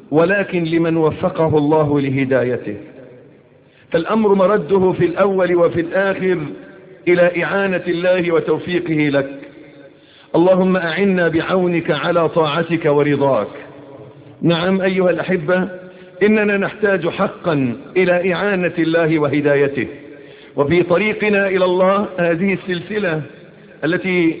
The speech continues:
نويت أن أسمي كل شريط منها باسم حتى نيسر على إخواننا اقتناءه واحدا واحدا مفردا، فكان اللقاء الماضي بعنوان بداية الهداية.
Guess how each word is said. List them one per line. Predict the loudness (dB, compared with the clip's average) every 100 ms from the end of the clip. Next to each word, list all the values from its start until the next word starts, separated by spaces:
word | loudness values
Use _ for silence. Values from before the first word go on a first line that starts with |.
| 0
نويت | 2 2 0 -2
أن | -2 -2 -4
أسمي | -2 -2 0 0 0
كل | 0 -2 0 -2
شريط | -2 -4 -2 -4 -4
منها | -4 -2 0 2 2 0
باسم | 0 -4 -4 -12 -20 -20 -20 -20 -20 -20 -20 -4
حتى | -4 0 0
نيسر | 2 0 0 -2 -2
على | 0 0 0
إخواننا | -2 -2 -2 0 -2 -4
اقتناءه | -6 -2 0 0 0 0 0 -2 -6 -16 -20 -20 -20 -20 -20 -20 _ _ _ _ -4
واحدا | 0 0 0 -2 0 0
واحدا | 0 -2 -2 0 0
مفردا، | 0 0 0 2 0 -2 -8 -20 -20 -14 -4
فكان | 0 2 2
اللقاء | 0 0 -2 0 0 0
الماضي | 0 0 0 0 0
بعنوان | 0 0 2 2 2 0 -2 -6
بداية | -4 0 2 2 2 0
الهداية. | -2 0 0 2 2 0